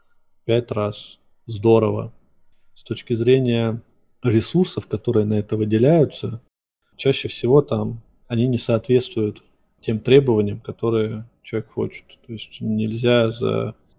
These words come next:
сто тысяч рублей отвоевать половину рынка и удвоиться. Поэтому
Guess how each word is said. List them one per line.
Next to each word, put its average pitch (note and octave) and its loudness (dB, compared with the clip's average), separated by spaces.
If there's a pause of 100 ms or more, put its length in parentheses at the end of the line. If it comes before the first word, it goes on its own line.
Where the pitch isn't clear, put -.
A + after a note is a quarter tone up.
сто - -8
тысяч - -4
рублей B2+ 4 (200)
отвоевать A2 0 (420)
половину G#2+ 0
рынка B2 2
и A#2 -4
удвоиться. G#2+ 0 (520)
Поэтому B2+ 0